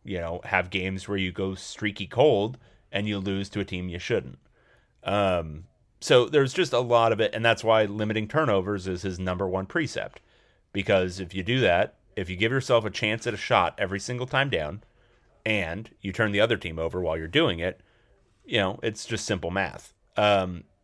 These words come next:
so I think that's, it, it fits him philosophically. It's just, you would like a little bit more. I'm not saying he needs to be at the D one average, which is twenty-one percent,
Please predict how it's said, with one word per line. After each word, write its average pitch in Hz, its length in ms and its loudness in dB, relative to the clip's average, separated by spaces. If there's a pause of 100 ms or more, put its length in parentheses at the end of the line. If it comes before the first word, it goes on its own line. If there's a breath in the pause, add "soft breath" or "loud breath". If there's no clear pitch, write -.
(200)
so - 120 2
I 139 80 6
think 160 200 -2
that's, 139 360 2
it, 104 360 -6
it - 260 -6
fits - 260 0
him 123 280 -4
philosophically. 110 920 0
It's 139 200 -2
just, 147 340 -2 (560)
you 135 160 2
would 156 140 4
like 151 220 2
a 127 60 4
little 110 500 2
bit 87 200 -4
more. 76 180 -6
I'm 107 140 -2
not 170 160 2
saying 131 280 0
he 120 100 0
needs 110 240 -2
to 107 100 -2
be 107 120 4
at 104 100 2
the 98 40 -10
D 101 180 0
one 101 180 2
average, 104 480 2
which 92 180 -6
is 92 300 -2 (100)
twenty-one 104 540 2
percent, 98 500 -2